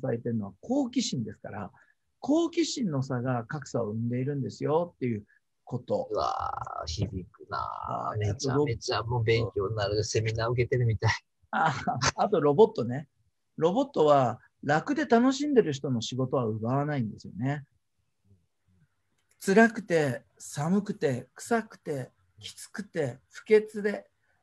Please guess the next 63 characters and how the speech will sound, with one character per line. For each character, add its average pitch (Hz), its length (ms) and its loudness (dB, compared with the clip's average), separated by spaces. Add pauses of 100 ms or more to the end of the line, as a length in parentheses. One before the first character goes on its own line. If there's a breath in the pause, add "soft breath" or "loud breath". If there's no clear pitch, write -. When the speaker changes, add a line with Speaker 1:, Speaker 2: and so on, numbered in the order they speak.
Speaker 1:
あ 143 400 2
ー、 - 20 0
暑 143 200 -6
く 220 180 -4
て 165 200 -6
っ - 20 -16
て - 180 -8
い 131 200 0
う 120 200 -4 (240 soft breath)
我 349 480 2
慢 240 60 4
し - 100 -4
て 160 140 -2
る 147 100 -2
人 139 180 -2
の 120 100 0
仕 123 140 -8
事 117 220 -4
を 113 100 0
奪 113 180 -4
う 113 80 0
ん 101 80 -4
で 104 100 -10
す 104 120 -14
よ 107 120 -14
ね。 208 360 0 (420 soft breath)
な 175 160 -4
の 160 100 0
で、 147 260 -2 (400 soft breath)
我 262 160 6
慢 349 160 6
を 180 220 4
お 139 60 -4
金 135 260 2
に 127 140 2
変 127 160 -2
え - 20 -2
て 127 120 -4
る 123 100 -4
人 117 200 -6
は、 107 220 -6
早 269 320 0
く 139 360 -4
我 208 120 6
慢 247 260 4
じ 185 100 -4
ゃ 170 60 -6
な 226 180 -2
い 202 60 -2
仕 - 120 -12
事 123 200 -4
に 110 160 -2
変 110 80 -4
わ 107 80 -4
っ 107 40 -10
た 113 100 -10
方 110 100 -6
が 104 100 -8
い 104 120 -8
い 98 40 -12
で 110 100 -14
す - 140 -16
ね。 139 220 -8